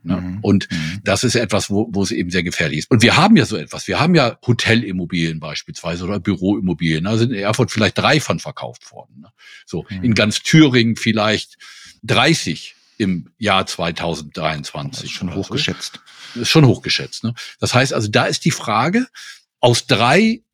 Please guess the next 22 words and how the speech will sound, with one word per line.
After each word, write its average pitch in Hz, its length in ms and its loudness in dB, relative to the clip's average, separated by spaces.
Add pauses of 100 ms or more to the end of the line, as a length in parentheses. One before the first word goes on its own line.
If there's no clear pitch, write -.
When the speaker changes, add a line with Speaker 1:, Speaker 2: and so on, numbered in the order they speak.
(140)
Speaker 1:
Hotelimmobilien 92 1160 0
oder 101 180 0
Büroimmobilien 87 840 0
Liegenschaftszinssatz 82 840 -2
abzuleiten 87 580 -6
oder 87 220 -2
auch 85 120 -6
aus 92 240 -10
dreißig 120 560 2
für 104 140 0
ganz 87 260 -4
Thüringen, 127 580 -2 (260)
Speaker 2:
Hm. 98 280 -6 (120)
Speaker 1:
da 104 160 4
wird - 180 2
ein - 20 -6
Vertrauensbereich 113 880 0
rauskommen, 107 380 0
der 98 140 0
ist - 440 -8
wahrscheinlich 90 560 -2
grottig. - 500 -2